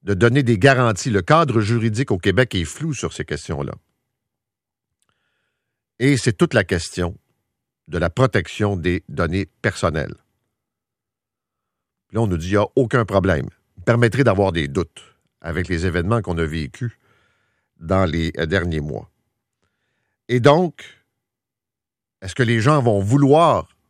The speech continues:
parce que c'est une application qui localise, entre autres, abdiquer une partie de leur liberté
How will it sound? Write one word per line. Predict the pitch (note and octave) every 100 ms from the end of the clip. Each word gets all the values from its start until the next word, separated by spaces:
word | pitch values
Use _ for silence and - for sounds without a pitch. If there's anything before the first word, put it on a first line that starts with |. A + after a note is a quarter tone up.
| _ _ _ _ _ _ _ _ _ _
parce | - -
que | D#2
c'est | C#2 -
une |
application | F#2+ F#2+ - G2+ G#2+ A#2+
qui | -
localise, | E2 G2+ F#2 F2+ C#3 E3+
entre | E2 E2+ G2
autres, | C3 - _ _ _ _ _ _ _ _ _ _ _ _ _ _ _ _ _ _ _ _
abdiquer | C#3 C3 A2 A2 D#3
une | G2+
partie | A2+ - C3
de |
leur | G#2+
liberté | E2+ D#2+ E2 - A2